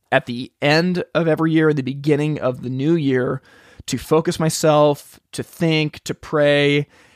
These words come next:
and to just spend some time in reflection about who I am, where I've been, and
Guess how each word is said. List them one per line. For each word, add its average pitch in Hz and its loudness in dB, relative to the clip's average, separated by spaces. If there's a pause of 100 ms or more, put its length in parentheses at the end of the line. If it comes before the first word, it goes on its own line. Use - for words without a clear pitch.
(220)
and 147 2 (200)
to 170 -4
just 165 -2
spend 202 -2
some 240 -6
time 185 0
in 165 -2
reflection 165 -2 (280)
about 135 2 (640)
who 160 2
I 160 4
am, 147 2
where 143 2
I've 143 2
been, 135 -2
and 127 -4